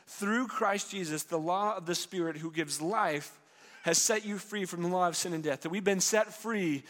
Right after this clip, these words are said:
from the law of sin and death if we have been, if we have been united with Christ through faith. It says, "For what the law was powerless to do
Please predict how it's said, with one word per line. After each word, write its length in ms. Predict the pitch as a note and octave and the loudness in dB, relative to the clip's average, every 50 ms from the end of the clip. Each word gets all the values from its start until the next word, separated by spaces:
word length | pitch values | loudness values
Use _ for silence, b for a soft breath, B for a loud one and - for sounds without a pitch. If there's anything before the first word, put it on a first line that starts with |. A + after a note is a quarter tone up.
| B B B | B B B
from 140 | - F#3 F#3 | -2 2 2
the 80 | F3+ | 4
law 360 | E3+ E3 F3+ F#3 F#3+ F#3+ F#3+ F3+ | 4 4 4 4 4 4 4 2
of 80 | D#3 | 2
sin 160 | - - F#3 | 0 -2 0
and 100 | F3+ F3 | 0 0
death 240 | E3 F3 E3+ D#3+ - | 0 0 0 0 -2
if 100 | E3 D#3 | -6 -6
we 280 | E3+ G3 G3 F#3+ F3 - | -6 -6 -4 -6 -8 -8
have 240 | - D3+ F3+ F3 D#3+ | -4 -2 -2 0 2
been, 320 | F3 G3 F#3+ F#3 E3+ E3 - - B B B B B B B B B - | 2 2 2 2 0 -4 -8 -12 B B B B B B B B B -10
if 440 | D#3+ E3 F3 E3+ - - D#3+ D3+ E3 | -6 -6 -6 -6 -8 -10 -10 -8 -4
we 140 | G#3 G#3 G3+ | -2 -2 0
have 80 | F#3+ | 0
been 160 | F3 F3+ D#3 | 0 -2 0
united 400 | E3 E3+ E3 E3+ E3+ F3+ F#3+ F#3 | 0 -2 -2 -4 -4 -4 -4 -2
with 180 | E3 D#3+ D#3+ - | -2 -2 -4 -6
Christ 360 | - - F3 E3 D#3 - - | -4 -4 -2 -2 -2 -4 -6
through 100 | - E3+ | -8 -8
faith. 440 | - - D#3+ C3+ C3 B2+ - - - _ _ B B B B B B | -10 -8 -8 -8 -10 -10 -14 -20 -20 _ _ B B B B B B
It 80 | B - | B -2
says, 120 | F#3+ F3 | 0 0
"For 140 | - G#3 G#3 | 2 2 2
what 140 | G3+ F#3 - | 4 4 2
the 80 | G3 | 2
law 280 | F#3 F#3 F#3+ G3 G#3+ A3 | 4 4 4 4 4 4
was 140 | G#3+ F#3+ D#3+ | 4 2 0
powerless 640 | - - - - F#3+ A#3+ B3+ A#3+ B3 A#3 A3+ - | -4 -6 0 2 4 4 6 4 4 2 2 2
to 80 | F#3+ F#3 | 0 0
do 340 | F3 F3+ E3 D3 C#3+ C#3+ | 0 2 2 2 0 0